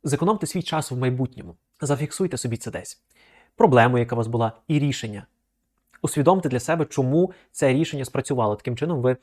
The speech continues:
якби, підгодуєте свою професійну інтуїцію, і потім ви більш ймовірно згадаєте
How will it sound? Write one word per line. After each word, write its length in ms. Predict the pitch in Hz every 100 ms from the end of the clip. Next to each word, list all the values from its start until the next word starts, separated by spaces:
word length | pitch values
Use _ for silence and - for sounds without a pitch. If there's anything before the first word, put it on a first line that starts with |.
| _
якби, 200 | 135 120
підгодуєте 600 | 110 - 123 127 151 156
свою 200 | 127 135
професійну 420 | 127 120 120 123 110
інтуїцію, 520 | 101 131 208 131 117 - -
і 60 |
потім 300 | - 151 139
ви 140 | 131 123 - _ _ _ 143
більш 380 | 170 170 156
ймовірно 440 | 131 139 165 139 113
згадаєте 640 | 104 117 131 110 101 101